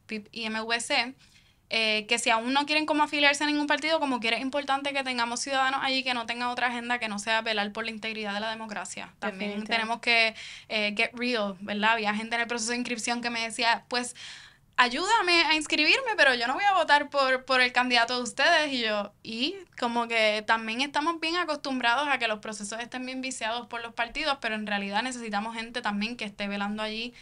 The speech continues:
Speaker 1: la integridad del proceso, y muy probablemente no tendremos unos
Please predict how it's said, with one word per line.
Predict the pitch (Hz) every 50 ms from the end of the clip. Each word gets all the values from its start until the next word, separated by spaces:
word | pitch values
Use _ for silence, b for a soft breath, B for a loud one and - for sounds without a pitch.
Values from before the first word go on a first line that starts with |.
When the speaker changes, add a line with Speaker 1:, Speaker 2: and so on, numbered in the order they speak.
| B B
Speaker 1:
la | B 226
integridad | 220 214 208 214 208 196 202 190 185
del | 196 208 202
proceso, | - 240 240 - - 285 330 320 - 302 277 294 294 B B B B B B
y | - 226
muy | 226 214 214 214
probablemente | 208 220 220 220 226 233 226 226 233 233
no | 233 220
tendremos | 214 226 220 220 220 220 220 214 214 214 220 220 - -
unos | 220 214 214 214 214